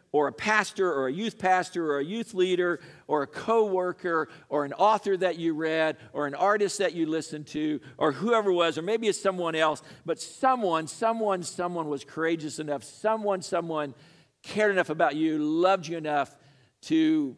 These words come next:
um, communicate in whatever way that they could, and maybe it was very limited, but to communicate with you what the gospel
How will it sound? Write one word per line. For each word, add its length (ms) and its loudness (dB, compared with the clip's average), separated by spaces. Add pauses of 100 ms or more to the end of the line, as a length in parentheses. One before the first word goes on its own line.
(140)
um, 460 -6 (1120)
communicate 800 -2
in 180 -6
whatever 380 4
way 320 4
that 80 -4
they 140 0
could, 320 -4
and 80 -10
maybe 200 -2
it 80 -2
was 160 -2
very 260 0
limited, 440 -2
but 180 -8
to 80 -14
communicate 1000 -6 (260)
with 440 2
you 380 -4 (200)
what 400 0
the 80 0
gospel 800 -2